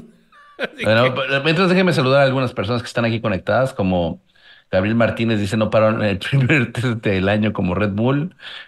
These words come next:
Speaker 2: Ricardo Sánchez dice que regresamos.
Speaker 1: Sí, sí.
Speaker 2: Dice,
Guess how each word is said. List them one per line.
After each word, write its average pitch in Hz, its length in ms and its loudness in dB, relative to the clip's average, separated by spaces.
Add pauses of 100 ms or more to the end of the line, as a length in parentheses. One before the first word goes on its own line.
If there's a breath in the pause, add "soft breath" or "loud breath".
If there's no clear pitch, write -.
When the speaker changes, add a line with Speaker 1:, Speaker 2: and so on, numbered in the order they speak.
(100)
Speaker 2:
Ricardo 117 400 0
Sánchez 123 420 -2
dice 110 260 -2
que 110 120 -2
regresamos. 131 1000 0 (140)
Speaker 1:
Sí, 139 160 -12
sí. - 140 -12
Speaker 2:
Dice, - 480 -4